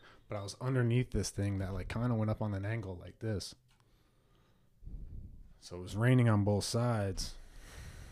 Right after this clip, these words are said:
and it was just, like, an intuitive turn. Like, it wasn't a, a mental prayer.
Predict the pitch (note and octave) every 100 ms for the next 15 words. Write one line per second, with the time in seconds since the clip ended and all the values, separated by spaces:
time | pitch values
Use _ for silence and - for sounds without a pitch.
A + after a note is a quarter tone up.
0 | - - F#2+ F#2 G2 F2 F#2+ A2 G2 F#2
1 | F#2+ A2 G2+ F2+ - G2+ F#2 E2+ - _
2 | - _ _ F#2+ F#2 G#2 A2+ A2 G2+ G2+
3 | G2 G2 G#2 G2 F#2 - G#2 F#2+ F#2+